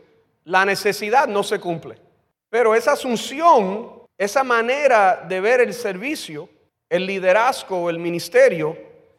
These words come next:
es peligroso, porque nos puede llevar a servir con motivos impuros. También te puede llevar a sentirte que no estás apreciado.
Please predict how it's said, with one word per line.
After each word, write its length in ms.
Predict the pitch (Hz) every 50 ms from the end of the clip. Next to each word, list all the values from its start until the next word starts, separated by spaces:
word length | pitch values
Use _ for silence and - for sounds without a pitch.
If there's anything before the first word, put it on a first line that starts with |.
| _ -
es 140 | 165 175 -
peligroso, 640 | - 220 202 190 175 165 170 156 - - - - _ _ _ _ _ _ _ _ _ _ _ _
porque 260 | - 190 185 190 208
nos 180 | 196 196 190 -
puede 320 | - 220 233 254 262 247
llevar 340 | 240 233 226 233 240 247 254
a 60 | 247
servir 840 | 247 - 220 208 196 190 262 285 269 202 151 165 - - _ _ _ _ _ _ _ _ _ _
con 200 | - 185 180 180
motivos 680 | 180 180 175 180 220 226 240 233 233 220 220 - - - -
impuros. 440 | 170 175 156 165 170 151 123 107 - _ _ _ _ _ _ _ _ _ _ _ _ _ _ _ _ _ _ _
También 920 | - 170 170 185 196 196 226 269 302 320 294 226 190 180 180 202 226 - _ _ _ _ _ _ _ _ _ _
te 140 | - 175 175
puede 320 | 170 202 220 247 254 262 254
llevar 380 | 240 233 220 240 247 254 247
a 60 | 247
sentirte 1200 | 233 - 214 190 190 - - 269 311 311 240 202 - 170 160 156 175 - - - _ _ _ _ _
que 140 | - 175 170
no 180 | 180 190 214 240
estás 520 | 233 233 - 220 214 202 202 - - - -
apreciado. 680 | 156 160 156 160 151 143 - 170 160 143 123 107 87